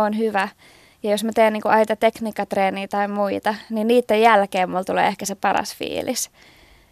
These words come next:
Ja no just onnistuneen kisan jälkeen tulee hetkeksi tosiaan hyvä fiilis. Et ainoastaan, no Suomi-Ruotsi maaottelun voittojen aika siellä, niin se on ainut, mistä mulla on niinku pysynyt sellainen hyvä fiilis.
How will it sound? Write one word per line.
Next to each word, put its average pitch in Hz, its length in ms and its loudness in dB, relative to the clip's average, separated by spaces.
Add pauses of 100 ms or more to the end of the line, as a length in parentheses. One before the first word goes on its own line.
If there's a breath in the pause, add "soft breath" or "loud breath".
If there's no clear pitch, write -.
(120)
Ja 190 240 2 (640)
no 240 160 0
just 233 400 0 (800 soft breath)
onnistuneen 262 600 4
kisan 247 340 4
jälkeen 208 800 4
tulee 240 280 6
hetkeksi 226 400 2
tosiaan 202 340 0
hyvä 208 220 -2
fiilis. 247 480 -4 (500 soft breath)
Et 208 100 -4
ainoastaan, 226 580 4 (220)
no 240 80 -4
Suomi-Ruotsi 254 460 4
maaottelun 226 580 2
voittojen 220 500 4
aika 202 260 2
siellä, 202 320 0
niin 202 140 -6
se 240 120 2
on 226 60 8
ainut, 226 220 2
mistä 202 240 -4
mulla 190 160 -2
on 190 80 -4
niinku 196 220 -8
pysynyt 196 340 -2
sellainen - 380 -6
hyvä 196 200 0
fiilis. 269 480 4